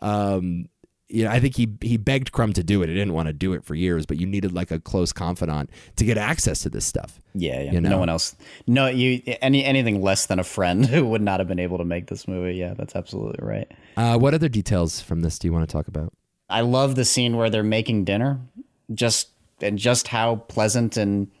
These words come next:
Speaker 2: you know, something you, all three of us probably understood immediately. Something that relates very closely to stuff that, you know, his parents did. It just, it was so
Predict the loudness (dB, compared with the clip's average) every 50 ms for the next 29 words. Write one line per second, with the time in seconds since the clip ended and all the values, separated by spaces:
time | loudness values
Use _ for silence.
0 | _ _ -2 0 2 2 2 0 -2 -6 _ _ _ _ _ -4 -2 0 0 2
1 | 2 2 2 2 2 0 0 -2 -4 -2 0 0 0 0 0 0 2 2 2 4
2 | 2 2 0 0 0 0 0 2 2 2 2 2 4 4 4 2 2 0 0 0
3 | 0 2 2 2 2 2 2 2 2 0 0 2 2 2 2 2 0 -2 -8 -16
4 | -16 -18 -20 -20 -16 -8 -4 0 2 4 4 4 4 2 0 -2 -2 0 0 2
5 | 2 2 0 0 -2 0 2 2 2 2 2 0 2 2 2 2 2 2 2 2
6 | 2 2 2 0 0 2 2 2 2 2 0 -2 -2 0 0 2 2 0 0 -2
7 | 0 0 2 4 4 4 2 2 0 2 2 2 2 2 -2 -4 -4 -4 -4 -4
8 | -6 _ -16 -20 -18 -18 -18 -18 -20 -10 -2 2 2 4 4 4 4 4 4 4
9 | 6 6 6 6 6 6 4 2